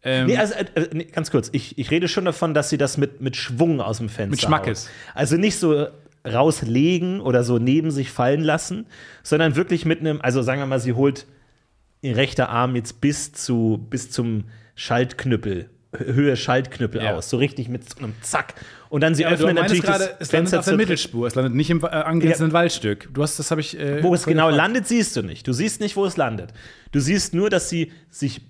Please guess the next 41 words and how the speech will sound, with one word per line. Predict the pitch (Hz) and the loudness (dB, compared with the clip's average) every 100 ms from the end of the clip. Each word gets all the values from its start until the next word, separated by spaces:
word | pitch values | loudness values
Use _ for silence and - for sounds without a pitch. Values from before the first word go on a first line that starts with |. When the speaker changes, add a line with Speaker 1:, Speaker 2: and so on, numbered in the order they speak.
| - | -8
Speaker 2:
Mühe | 135 160 226 294 226 | 0 2 4 4 2
gibt, | 190 208 202 - - _ _ - | 0 -2 -4 -18 -20 _ _ -6
es | 156 - | -4 -2
ein | 147 | -4
Stück | - 160 | -2 -4
zu | - | 0
werfen. | 139 127 107 | 0 0 0
Aber | 139 | -2
du | |
bist | 156 180 | -2 -2
natürlich | 160 151 - | -2 -2 -2
ganz | 131 127 - | 0 0 0
links, | 160 175 - - | -2 -2 -6 -12
zwei | - 127 | -2 0
Spuren | 131 - 131 123 | 0 -2 -2 0
rechts | 147 175 - | 0 -4 -6
von | - 156 | -6 -4
dir. | 147 143 147 - - _ - | -2 -2 -4 -12 -20 _ -2
Wie | 131 117 | 0 4
weit | 113 113 | 2 0
kann | - 123 | -2 0
sie | 117 110 | 0 2
werfen? | 147 151 151 - | 2 2 -6 -2
Das | - - | -4 0
hattet | 151 175 | -2 0
ihr | 170 | -2
noch | 160 | 0
nicht, | 156 151 | -2 -2
das | 147 | -2
Gespräch. | 143 - 139 | -4 -4 0
Speaker 1:
Da | 151 | 2
unser | 170 156 135 | 4 2 2
klares | 127 160 180 185 | 2 4 4 2
Speaker 2:
So | 139 175 | 0 2
Speaker 1:
Ziel | 160 | 4
Speaker 2:
gut | 160 135 | 2 2
kennt | - - | 0 0
ihr | 165 | 0
euch | 156 - | -2 -4
nicht. | 165 | -2
Speaker 1:
Nee, | 190 202 | 0 0